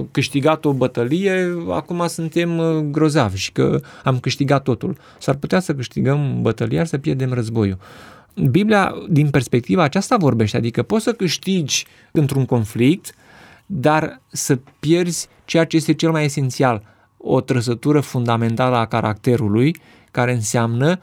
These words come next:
acceptarea celuilalt, acceptarea opiniei sau punctului de vedere al celuilalt, în așa fel încât și celălalt să înțeleagă că, din dragoste, tu vrei să-i oferi ocazia sau ocaziile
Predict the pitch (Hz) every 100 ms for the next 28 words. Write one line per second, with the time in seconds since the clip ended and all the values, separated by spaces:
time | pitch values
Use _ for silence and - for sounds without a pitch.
0 | - 131 127 - 120 - 135 147 147 139
1 | - 156 147 120 110 104 113 147 - -
2 | - - - - 110 131 - 135 135 131
3 | 127 - 180 214 143 113 107 - 113 110
4 | 107 - _ - 170 165 151 135 120 131
5 | 127 110 135 131 123 107 107 123 180 -
6 | - - - - 131 123 165 180 156 131
7 | - 170 - - 180 147 131 165 185 -
8 | - _ - - 165 151 143 139 156 175
9 | - 143 139 147 135 131 170 214 151 117
10 | - 127 143 151 123 143 170 170 156 117
11 | - 175 185 - _ - 151 - 170 175
12 | 143 120 120 120 113 170 180 143 131 131
13 | 156